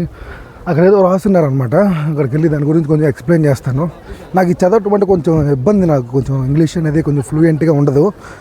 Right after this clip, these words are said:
ఫ్లూయెంట్‌గా అంటే మాట్లాడతాను, but ఏంటంటే చదివేటప్పుడు కొంచెం స్పెల్లింగ్స్ అయిపోతూ ఉంటాయి. అందుకే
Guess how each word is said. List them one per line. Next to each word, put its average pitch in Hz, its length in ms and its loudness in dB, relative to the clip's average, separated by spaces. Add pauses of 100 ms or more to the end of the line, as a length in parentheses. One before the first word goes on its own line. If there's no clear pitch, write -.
(600)
ఫ్లూయెంట్‌గా 202 340 2
అంటే 202 100 0 (120)
మాట్లాడతాను, 180 540 0
but 165 240 0
ఏంటంటే 175 360 2 (400)
చదివేటప్పుడు 175 520 2
కొంచెం 165 200 0 (800)
స్పెల్లింగ్స్ 165 420 2
అయిపోతూ 139 280 2 (100)
ఉంటాయి. 120 300 -4 (1000)
అందుకే 151 200 0